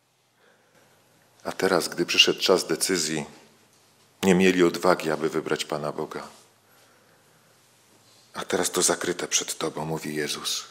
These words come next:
Jezus zostaje skazany na śmierć, zostaje przybity do drewnianego krzyża.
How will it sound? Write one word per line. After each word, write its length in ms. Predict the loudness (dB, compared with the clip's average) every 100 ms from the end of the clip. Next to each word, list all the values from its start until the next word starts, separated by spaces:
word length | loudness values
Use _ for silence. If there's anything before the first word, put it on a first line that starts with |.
| -18 _ _ _ _ _ _ _ _ _ _ -20 -20 -20 -20 _ _ _ -20 -20 -20 -20 -20 -20 _ _ _ _ _ _ _
Jezus 680 | 0 4 6 4 4 2 0 -4 -8 -10 -20 _ _ _ -6
zostaje 260 | 0 2
skazany 520 | 4 4 6 6 4
na 100 | 0
śmierć, 640 | 0 0 0 -2 0 -2 -2 -10 -20 _
zostaje 260 | -6 -2 0
przybity 500 | 2 2 0 -8 -10
do 160 | -6
drewnianego 560 | -4 -4 -2 0 2 0
krzyża. 460 | -2 0 0 0